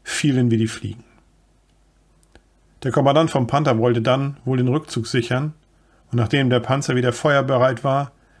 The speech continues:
schickte er seine Granaten auf die erkannten Ziele und verschaffte uns etwas Luft. Und dann kamen die Schlachtflieger und feuerten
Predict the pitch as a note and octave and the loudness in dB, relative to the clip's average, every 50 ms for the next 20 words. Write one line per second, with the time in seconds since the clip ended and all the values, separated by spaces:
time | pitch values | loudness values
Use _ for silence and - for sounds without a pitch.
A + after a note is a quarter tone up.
0 | _ _ _ - - C3 A2+ - C3 B2 A#2 B2+ B2+ B2 B2 A2+ A#2 A#2 A2+ A#2 | _ _ _ -10 -8 -6 -2 0 0 2 2 2 2 2 2 2 2 2 2 2
1 | B2 B2 - C3 B2 A#2 - - A#2+ A2+ - - B2+ C3+ C#3+ A#2 - - C#3+ C3+ | 2 0 -2 -4 -6 -6 -4 -4 -6 -4 -2 -4 -4 -4 -4 -8 -6 -4 -4 -2
2 | C3 C3 C3 C3 B2+ _ _ _ _ _ _ _ - B2+ A#2 - A#2+ - - B2+ | -2 -2 -4 -6 -8 _ _ _ _ _ _ _ -6 -6 -4 -2 -2 -2 0 0
3 | A#2 - - - - A#2+ A2 A2 - A#2+ A2+ - A2 - - A#2+ A#2 A2+ - - | 0 0 -2 -8 -6 -4 -4 -4 -6 -8 -10 -12 -16 -16 -14 -14 -14 -14 -16 -20
4 | - - - _ _ _ _ _ _ _ _ _ _ _ _ _ _ _ _ _ | -20 -20 -20 _ _ _ _ _ _ _ _ _ _ _ _ _ _ _ _ _
5 | _ _ _ - C3+ A2+ A2 A#2 A2 G#2+ A2 A2 A2 - - _ _ _ - - | _ _ _ -4 -2 -2 0 0 0 0 0 -2 -4 -8 -16 _ _ _ -10 -4
6 | - A#2 A#2 A#2 A2+ A2 - - A#2 A2 - - - - A#2 G#2+ G2+ G2+ G2 G#2 | -2 -2 0 0 -2 -2 -4 -4 -4 -4 -6 -6 -10 -6 -6 -6 -6 -6 -10 -14
7 | A2+ - _ _ _ _ _ _ _ _ - A#2 A2 - - B2 A#2+ A#2+ A2+ A2+ | -16 -18 _ _ _ _ _ _ _ _ -4 -4 -4 -2 -2 0 0 2 0 0
8 | A2+ - A2+ A2 G#2+ A2 | -2 -2 -2 -2 -4 -6